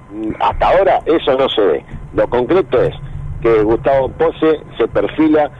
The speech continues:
como, como un candidato muy fuerte, eh, que Emilio Monzó ju-, salió a jugar y cuando juega en la provincia de Buenos Aires Emilio Monzó puede llegar a, a,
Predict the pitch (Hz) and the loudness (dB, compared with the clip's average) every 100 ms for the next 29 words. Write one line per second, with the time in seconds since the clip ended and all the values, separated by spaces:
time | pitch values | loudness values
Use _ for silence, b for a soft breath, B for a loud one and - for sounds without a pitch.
0 | B B 110 107 107 98 95 92 101 123 | B B -2 0 2 2 0 0 0 2
1 | 123 120 127 131 147 170 190 214 202 - | 2 2 2 2 2 2 2 0 0 0
2 | 175 B B B - 110 110 107 104 101 | 0 B B B 0 2 4 4 2 2
3 | 101 101 - 110 147 151 139 123 120 151 | 2 2 0 2 2 4 2 2 2 2
4 | 139 110 107 110 135 131 113 151 147 113 | 0 0 0 2 2 0 2 2 0 -2
5 | 104 90 101 107 - 143 135 117 107 123 | -2 0 0 0 0 2 2 2 2 0
6 | 120 113 107 104 127 120 117 120 110 107 | 2 0 0 0 2 2 2 2 2 0
7 | 135 123 - 175 139 110 117 123 123 110 | 0 -2 0 2 2 2 2 4 2 2
8 | 92 95 90 87 | 2 2 2 0